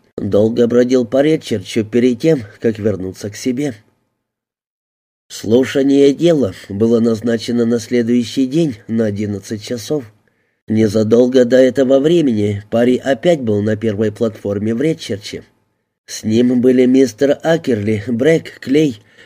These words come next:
машинист Блейк, кочегар Аткинс и ещё три-четыре человека. Одна из комнат ожидания была реквизирована. Её заняла полиция для проведения дознания.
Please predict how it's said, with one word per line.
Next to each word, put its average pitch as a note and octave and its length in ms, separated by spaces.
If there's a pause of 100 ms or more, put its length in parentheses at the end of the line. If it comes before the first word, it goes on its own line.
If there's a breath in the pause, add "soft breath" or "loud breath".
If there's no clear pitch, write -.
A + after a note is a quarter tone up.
машинист A#2 560
Блейк, C3 580
кочегар A2+ 580
Аткинс D#3 580 (280 soft breath)
и C#3 120
ещё G#2+ 360
три-четыре G#2 720
человека. B2 640 (1700)
Одна G#2 380
из C3 240
комнат C3 420
ожидания C3+ 720
была G#2 240
реквизирована. A#2 880 (300)
Её A2+ 340
заняла G#2+ 400
полиция A2 720
для A#2 260
проведения G#2 640
дознания. B2 680